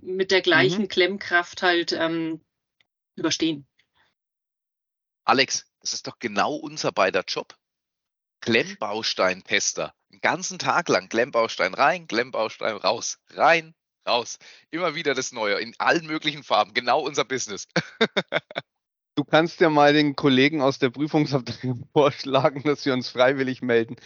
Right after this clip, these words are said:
Speaker 2: Cornelia, ich würd gern noch mal die Brücke zu unserer ersten Folge schlagen in diesem Jahr. Da hatten wir nämlich die Argumentation, ob ein Spielzeug, was so extrem lange Haltbarkeit hat, wie eben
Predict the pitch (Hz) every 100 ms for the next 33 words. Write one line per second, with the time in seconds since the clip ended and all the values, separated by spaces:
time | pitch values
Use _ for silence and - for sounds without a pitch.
0 | - - - 339 180 170 202 208 190 190
1 | - 190 175 175 160 147 165 190 185 160
2 | 151 143 190 - 190 - 147 135 135 120
3 | - _ - - 127 120 120 123 127 135
4 | 127 139 135 135 120 117 117 120 120 135
5 | 160 160 156 151 151 151 - - - 143
6 | 143 147 139 131 127 - 127 135 190 -
7 | 143 147 _ 131 - - 156 214 - 160
8 | 139 120 104 110 117 - 123 - 117 -
9 | - 127 147 135 131 110 123 156 - 127
10 | - 120 117 117 117 127 113 135 131